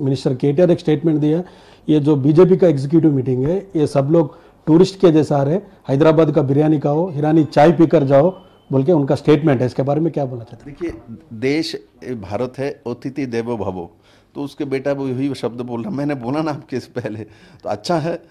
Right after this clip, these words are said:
Speaker 2: बुलाए हम लोगों को, खिलाए, हम कौन सा मना कर रहे हैं। केसीआर जी का जो सीएम आ-, आवास में हम लोग को सबको बुलाए, हम तो भाई हम बुलाएंगे तो चले जाएंगे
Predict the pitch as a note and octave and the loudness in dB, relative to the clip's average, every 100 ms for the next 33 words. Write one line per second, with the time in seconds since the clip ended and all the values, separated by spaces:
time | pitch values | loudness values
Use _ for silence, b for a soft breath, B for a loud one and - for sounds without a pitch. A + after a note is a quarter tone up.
0 | b b A2 A#2+ D3 D#3 D#3+ D#3+ D#3+ E3 | b b -2 2 2 2 -2 -4 -4 -6
1 | E3+ D3+ _ B E3 - A#2 C3+ D#3+ D#3+ | -8 -10 _ B -20 -6 2 2 2 -2
2 | E3 E3 E3+ E3 D3+ D3 D3 C#3+ D3 C#3 | -4 -2 -2 -2 -4 -6 -6 -6 -6 -4
3 | D3+ D3+ D3 D#3 D#3 D3 D3+ C#3 E3+ B | -2 -4 -4 -6 -6 -4 -8 -8 -18 B
4 | - A2+ C3 D3 D#3+ C#3+ C3 A#2+ B2 A#2+ | -18 -10 -4 -4 -2 -4 -4 -6 -4 -2
5 | C3+ D#3 D3+ D3 C3+ D3 D3+ D#3 B2+ D#3 | 2 0 -2 -6 -4 -6 -6 -8 -6 -6
6 | C#3 C#3+ D#3 C#3 C#3+ C3+ D3 A#2+ _ _ | 0 0 2 0 -4 -10 -14 -14 _ _
7 | C#3 C#3 B2+ B2 A#2+ C3 D#3 D3+ E3 E3+ | -6 -4 -4 -6 0 0 0 -4 -2 -2
8 | G3 G3+ F#3 E3+ | -2 -4 -6 -14